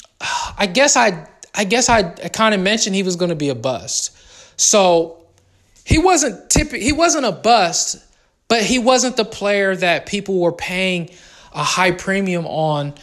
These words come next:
not this past year, but the year before. From a nineteen to a thirty player.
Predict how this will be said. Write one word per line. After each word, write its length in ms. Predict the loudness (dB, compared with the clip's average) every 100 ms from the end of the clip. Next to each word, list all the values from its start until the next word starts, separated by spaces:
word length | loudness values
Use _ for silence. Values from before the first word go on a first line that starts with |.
| _
not 220 | -2 0 2
this 140 | 0
past 380 | 2 2 2 2
year, 160 | 0
but 260 | -2 -6 -6
the 60 | -4
year 200 | -2 -2
before. 640 | -4 -6 -4 -4 -6 -12 -20 _ _ -20 -20 _ _ _ _ _
From 280 | 0 2 2
a 60 |
nineteen 680 | 0 2 0 0 0 2 0
to 180 | 0 0
a 60 | 0
thirty 360 | 2 2 0
player. 560 | -4 -2 -2 -2 -8